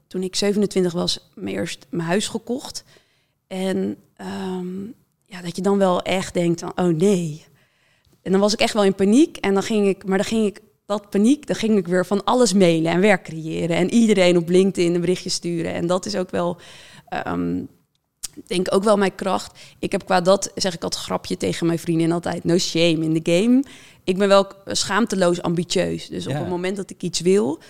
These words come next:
Speaker 1: eh, en dat is dan nu ook grappig, want hoe wij dus, wij zitten nu hier. En dat komt uit een moment dat ik op kantoor zat en dacht van, "Ja, ik heb al zo lang weer geen interview ge-, gehad." En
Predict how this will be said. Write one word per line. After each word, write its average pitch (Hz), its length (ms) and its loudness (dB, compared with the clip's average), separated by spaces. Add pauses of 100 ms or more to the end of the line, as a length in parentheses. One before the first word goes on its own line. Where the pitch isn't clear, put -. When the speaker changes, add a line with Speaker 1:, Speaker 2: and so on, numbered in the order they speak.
(240)
Speaker 1:
eh, 180 380 -2
en 180 80 0
dat 175 160 2
is - 60 -4
dan 180 140 0
nu 180 140 4
ook 175 140 -2
grappig, 175 300 -4
want 170 280 -2
hoe 175 180 -4
wij 170 200 2
dus, 170 180 -2
wij 175 180 0
zitten 180 260 -2
nu 202 100 2
hier. 196 380 0 (280)
En 185 120 -6
dat 170 160 -4
komt 190 300 -2
uit 180 200 0
een 165 240 0
moment 175 280 2
dat 175 100 -6
ik - 100 -10
op 175 120 -6
kantoor 180 340 -2
zat 190 200 -6
en 180 100 -4
dacht 180 220 -6
van, 185 80 -16
"Ja, 180 120 -14
ik - 100 -18
heb - 140 -16
al 180 80 -6
zo 202 160 -2
lang 214 180 -2
weer 190 140 -2
geen 175 360 -2
interview 202 440 -4
ge-, - 200 -14
gehad." 180 560 -6
En 202 220 -6